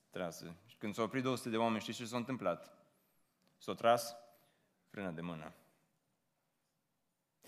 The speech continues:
Așa de greu e când pornești plin de entuziasm, pornești la luptă, facem biserică, facem, facem evangelizare, facem, dar nu o să se pocăiască nimeni. Frână. <laughs>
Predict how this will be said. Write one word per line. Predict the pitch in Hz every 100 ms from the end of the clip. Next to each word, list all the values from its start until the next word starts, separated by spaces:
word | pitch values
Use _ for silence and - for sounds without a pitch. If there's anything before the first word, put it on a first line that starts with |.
| - -
Așa | -
de | 180 135
greu | 127 127
e | 113 107 - - _
când | - 107 95
pornești | 95 98 107 113
plin | - 120
de | 110
entuziasm, | 95 92 90 90 101 107 - _ _ _ _ _ _ _ _ _ - - - _
pornești | - 113 156 143
la |
luptă, | 120 127 - - - - - _ _ _ _ _
facem | - 104 - 123
biserică, | 127 117 95 -
facem, | - 107 90 - 73 76 - _ _ _ _ _ _ _ _
facem | 131 127 139
evangelizare, | 131 139 131 135 123 98
facem, | - 117 - 87 85
dar | 92
nu | 98
o |
să | 98
se |
pocăiască | 92 90 95 87 98
nimeni. | 98 80 78 - _ _
Frână. | - 87 87 104 - -
<laughs> | 104 -